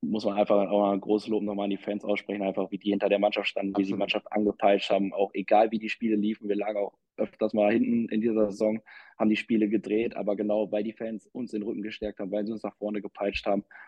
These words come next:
Speaker 1: und, ähm, ja, gerade nächstes Jahr kann's vielleicht auch mal eine Phase geben, vielleicht verlierst du auch mal vier, fünf Spiele am Stück oder, äh, gewinnst mal fünf, sechs Spiele nicht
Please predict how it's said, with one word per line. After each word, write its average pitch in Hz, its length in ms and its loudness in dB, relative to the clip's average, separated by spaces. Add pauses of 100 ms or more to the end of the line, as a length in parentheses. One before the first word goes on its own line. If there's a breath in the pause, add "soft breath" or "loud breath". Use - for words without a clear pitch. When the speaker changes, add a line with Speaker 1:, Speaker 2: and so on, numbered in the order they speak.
(140)
Speaker 1:
und, 98 340 4
ähm, 92 340 2
ja, 110 160 4
gerade 107 420 2
nächstes 104 360 0
Jahr 110 160 4 (320)
kann's 120 280 0
vielleicht 120 220 2
auch 113 60 4
mal 113 80 4
eine 120 100 4
Phase 113 260 2
geben, 117 260 0
vielleicht 104 300 -4
verlierst 135 280 4
du 120 40 2
auch 113 40 2
mal 104 120 2
vier, - 180 2
fünf 101 180 0
Spiele 104 240 2
am 98 80 2
Stück - 260 0
oder, 101 380 4
äh, 101 200 4
gewinnst 101 440 -2
mal 104 320 2
fünf, 104 160 -6
sechs - 260 -6
Spiele 101 320 -2
nicht 95 220 -4